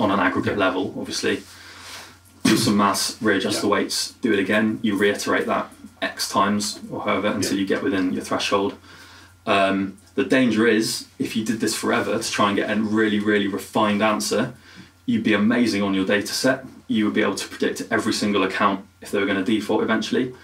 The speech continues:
Speaker 1: and you give it some new data and it will fail completely because it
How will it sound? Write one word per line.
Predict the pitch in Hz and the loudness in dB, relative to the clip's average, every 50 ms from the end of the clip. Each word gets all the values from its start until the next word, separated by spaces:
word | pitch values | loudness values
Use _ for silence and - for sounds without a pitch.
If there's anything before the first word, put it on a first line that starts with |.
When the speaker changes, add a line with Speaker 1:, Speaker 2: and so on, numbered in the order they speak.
| - - - - - | -20 -20 -20 -6 -2
Speaker 1:
and | 110 110 | 0 0
you | 104 | 2
give | 101 107 98 | 2 0 0
it | - | 0
some | - - 98 | 0 0 2
new | 104 110 107 98 | 2 2 2 2
data | - 92 92 90 - - 101 101 - - | 2 0 0 0 0 -2 -2 -2 -2 -4
and | - 107 98 | -4 -2 -2
it | - | -2
will | - - | -2 -4
fail | - 101 95 95 | -2 -2 -4 -4
completely | - - - - - 104 - - - - - - - - - - - - - - - 92 | -4 -8 -4 -2 0 0 2 2 2 0 0 -2 -4 -10 -20 -20 -20 -20 -20 -18 -10 -6
because | - - - 104 95 90 90 - - - - - | -6 -4 -2 0 0 2 0 0 -2 -4 -6 -4
it | - 101 - - - - | -2 -2 -2 -2 -4 -8